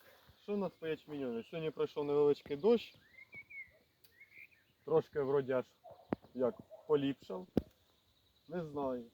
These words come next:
пишіть, крузак буде чи ні. Ось такий ячмінець, колос нездоровий. Ну, це одна із ділянок. На сусідній ділянці там більший трохи. Ну, трошки, мабуть, ще, не знаю.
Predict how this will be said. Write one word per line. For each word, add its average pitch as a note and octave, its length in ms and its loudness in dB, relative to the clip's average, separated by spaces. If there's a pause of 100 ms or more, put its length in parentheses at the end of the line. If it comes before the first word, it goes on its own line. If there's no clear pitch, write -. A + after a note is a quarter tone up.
пишіть, D#3 520 -8 (140)
крузак D#3+ 360 4
буде D3+ 340 -2
чи - 160 -10
ні. A#2 260 -4 (160)
Ось C3+ 280 -16
такий C3 260 -6
ячмінець, C#3 760 -6 (340)
колос C#3 420 4 (220)
нездоровий. C3+ 840 4 (260)
Ну, D#3 100 -2
це E3+ 140 6
одна C3+ 340 8
із A#2+ 260 0
ділянок. A2 500 0 (920)
На C3 120 4
сусідній C#3 480 -4
ділянці A#2 440 2
там G2+ 180 -6
більший A2 460 -6
трохи. - 400 -8 (1000)
Ну, C#3 160 -6
трошки, D#3+ 380 -2
мабуть, C3+ 320 0
ще, C3 200 -10 (200)
не C3 120 -4
знаю. G#2+ 300 -10